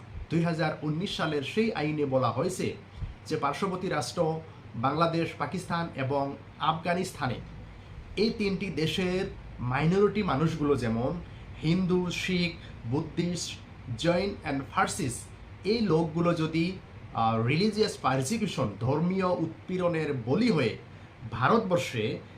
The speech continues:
দুই হাজার চোদ্দো সালের একত্রিশ ডিসেম্বরের আগে যদি কেউ এসেছে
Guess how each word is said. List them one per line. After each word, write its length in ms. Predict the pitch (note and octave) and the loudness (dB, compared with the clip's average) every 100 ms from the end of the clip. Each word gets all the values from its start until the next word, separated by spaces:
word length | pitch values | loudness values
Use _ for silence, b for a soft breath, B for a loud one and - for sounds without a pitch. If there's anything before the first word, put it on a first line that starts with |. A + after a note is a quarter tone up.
| B - | B -4
দুই 180 | D3 G3 | 0 2
হাজার 340 | F#3+ F#3 G3 F#3 | 2 2 0 0
চোদ্দো 460 | - D#3+ C3 D3 | 0 -2 -2 -4
সালের 360 | E3+ E3+ D#3 D3 - | -2 -2 0 -4 -4
একত্রিশ 600 | E3 D#3+ - G#3+ G#3+ - | -6 -6 -4 0 2 2
ডিসেম্বরের 600 | D#3 D#3 F3 D#3+ D#3 D3 - | -2 0 0 0 0 -2 -4
আগে 280 | - C#3+ G3+ | -4 2 4
যদি 240 | F#3 E3+ C#3 | 4 0 -2
কেউ 240 | B2+ A#2+ A#2+ - | -2 -2 -2 -4
এসেছে 600 | C3 F3 F3 F3 F3 | -6 -6 -8 -6 -6